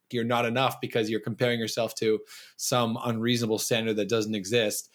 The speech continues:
And, and then the other side of things too is, like, just, I think, trying to have that perspective that, like,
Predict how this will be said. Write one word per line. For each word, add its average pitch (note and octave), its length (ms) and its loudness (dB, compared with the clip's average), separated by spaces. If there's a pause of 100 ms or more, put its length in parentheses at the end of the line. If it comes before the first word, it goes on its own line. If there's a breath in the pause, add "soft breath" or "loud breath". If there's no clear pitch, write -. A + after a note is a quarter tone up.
(360 loud breath)
And, A#2 500 0 (280)
and C3 180 -2
then A#2+ 120 2
the A#2+ 60 4
other A#2 140 2
side A#2+ 160 0
of G2+ 80 -4
things A2+ 160 -2
too A2+ 180 -2
is, G#2+ 120 0
like, A2 120 -4
just, - 280 -6
I G#2 60 -8
think, A2+ 180 -12
trying G#2 240 -4
to G2+ 60 -2
have G3+ 180 -2
that - 180 0
perspective G#2 560 -4
that, G#2 200 0
like, G2+ 180 -2